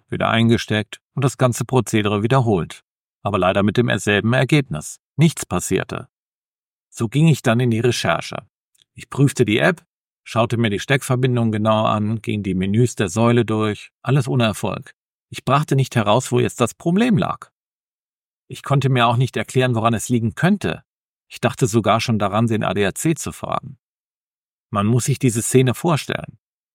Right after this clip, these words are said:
Ein Auto an einer einsamen Ladesäule und ein Mann, der im Dunkeln um das Auto herumrennt und Kabel zieht und mit sich selbst redet. Leider blieben auch meine Versuche, die Assistance zu erreichen, um mein Problem zu melden, erfolglos.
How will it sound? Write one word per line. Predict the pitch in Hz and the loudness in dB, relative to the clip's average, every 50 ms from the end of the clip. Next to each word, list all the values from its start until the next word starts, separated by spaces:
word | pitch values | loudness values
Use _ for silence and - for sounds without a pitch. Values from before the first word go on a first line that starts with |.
| _ _ _ _ _ - | _ _ _ _ _ -4
Ein | - 123 - - | -4 -2 -2 2
Auto | - 104 135 156 - 160 170 170 80 | 2 4 4 4 4 2 2 2 2
an | - - 107 95 - | -2 -4 -6 -4 -4
einer | - 92 92 90 85 - | -4 -2 -2 -2 0 2
einsamen | 107 127 135 123 123 117 110 107 | 4 4 4 4 4 2 4 4
Ladesäule | 98 95 98 104 110 104 - - 107 104 107 107 107 - | 4 2 2 2 0 -2 -2 -2 -2 0 0 -2 -2 -4
und | 120 95 87 - | -8 -12 -12 -10
ein | - 90 87 | -10 -6 -2
Mann, | 90 101 117 131 143 123 | 0 2 4 4 2 2
der | 104 101 | 0 -2
im | 92 87 80 | -4 -2 2
Dunkeln | - 120 143 135 - 143 135 127 | 4 4 4 4 4 2 2 2
um | 117 | 0
das | - 87 - - | -4 -6 -8 -6
Auto | - 98 113 - - 123 131 | -2 0 0 0 0 2 2
herumrennt | 127 104 85 87 90 104 - - 107 117 123 135 - _ _ _ - | 2 2 0 0 0 0 0 0 0 -2 -2 -2 -6 _ _ _ -8
und | - 110 - | -6 -6 -6
Kabel | - - 107 117 131 139 131 123 | -2 0 0 2 4 2 2 2
zieht | - - 117 113 123 | 2 -2 -2 -2 0
und | - - 123 107 | 0 -2 0 0
mit | 107 110 | 0 0
sich | - 175 156 - | 2 2 2 4
selbst | - 220 233 - - - - | 4 2 2 2 -2 -6 -2
redet. | 92 87 80 71 - - - _ _ _ _ _ _ _ _ _ _ _ _ _ _ _ _ _ _ _ _ _ _ _ _ _ _ _ _ _ _ _ _ _ _ | -2 -2 -2 -4 -10 -12 -18 _ _ _ _ _ _ _ _ _ _ _ _ _ _ _ _ _ _ _ _ _ _ _ _ _ _ _ _ _ _ _ _ _ _
Leider | - 117 120 135 143 147 139 | 0 2 4 4 4 4 4
blieben | 120 120 143 143 131 131 127 | 4 4 4 4 4 4 2
auch | 120 110 - | 0 -2 0
meine | - 120 120 123 113 | 0 2 2 0 0
Versuche, | - - 107 92 120 139 131 - 143 131 | -2 -4 -4 0 0 -2 0 2 2 2
die | 110 117 127 | 2 2 -4
Assistance | 101 - - 123 - - - 143 160 151 - - - | -4 -4 -4 -6 -4 -2 0 2 2 2 0 -2 -4
zu | 117 107 | -2 0
erreichen, | 101 92 87 92 95 98 - - 143 151 | 0 0 2 0 0 0 -2 -4 -6 -6
um | - 104 104 | -4 -4 -4
mein | 101 98 92 | -4 -4 -4
Problem | - 113 110 98 101 113 123 117 | -4 -4 -2 0 2 4 2 2
zu | - - 107 | 2 0 0
melden, | 95 95 92 92 92 101 117 156 - - | 2 2 2 2 2 0 -2 -2 -4 -6
erfolglos. | - 104 - - 123 117 113 - - 80 73 71 - - - - | -6 -6 -2 2 2 2 2 0 -2 -6 -6 -6 -8 -12 -18 -18